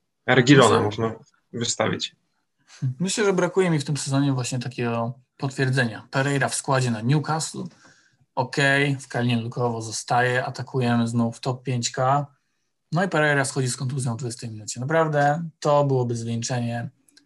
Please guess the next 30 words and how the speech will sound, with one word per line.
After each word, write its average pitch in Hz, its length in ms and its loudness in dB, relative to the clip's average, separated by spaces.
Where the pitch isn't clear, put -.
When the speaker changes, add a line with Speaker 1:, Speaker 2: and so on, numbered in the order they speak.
Speaker 2:
e, 110 240 -10
ostatnich 120 480 -6
kolejek 113 440 -8
w 143 80 -8
moim 123 220 -2
wykonaniu 120 640 -6
i 110 400 -10
wspaniałych 127 460 -2
transferów, 117 460 -6
jakie 113 160 -8
dokonuje. 110 500 -12
Speaker 1:
No 139 80 6
to 160 280 6
szczerze, 190 360 6
to, 185 100 -2
to 156 140 0
nie 147 240 4
jest 127 180 6
dobry 120 220 4
sezon 120 320 0
na 120 80 2
szukanie 127 400 2
różnic. 170 540 6
Bardziej, 147 600 6
zresztą 214 280 4
chyba 220 260 8
drugi 214 340 4
rok 202 180 6
z 196 80 2
rzędu, 143 480 4